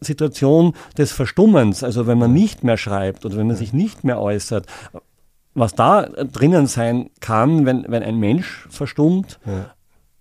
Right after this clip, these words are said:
Speaker 1: allein daran sieht man schon, glaube ich, ganz gut den essentiellen Unterschied, der
Speaker 2: Mhm.
Speaker 1: auch, äh,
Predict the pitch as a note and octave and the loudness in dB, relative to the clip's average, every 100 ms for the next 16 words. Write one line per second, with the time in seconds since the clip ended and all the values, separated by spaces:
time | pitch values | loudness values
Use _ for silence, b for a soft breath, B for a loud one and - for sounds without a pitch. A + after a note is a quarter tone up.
0 | _ - A#2+ A#2+ C#3 - - A#2 C3 C3+ | _ -2 2 4 2 -2 -4 0 2 0
1 | D3 C#3+ C#3+ B2 B2+ B2+ B2+ A#2+ b b | -2 0 0 0 0 0 0 -4 b b
2 | b b - G#2+ B2 - A2+ B2+ - A#2 | b b -6 -4 -4 -2 0 -2 -4 -6
3 | C#3+ - A#2 A2+ A2+ G2+ - B2+ G#2 B2 | -4 -4 -2 -2 -4 -6 -8 -8 -6 -6
4 | B2+ B2 C#3 C#3 - A2+ A2 - B B | -6 -6 -8 -12 -10 -8 -10 -16 B B
5 | B A#2+ A2 G#2 A2+ - - - G#2 A2 | B -4 -2 0 -4 -6 -20 -12 -6 -4
6 | G#2+ | -6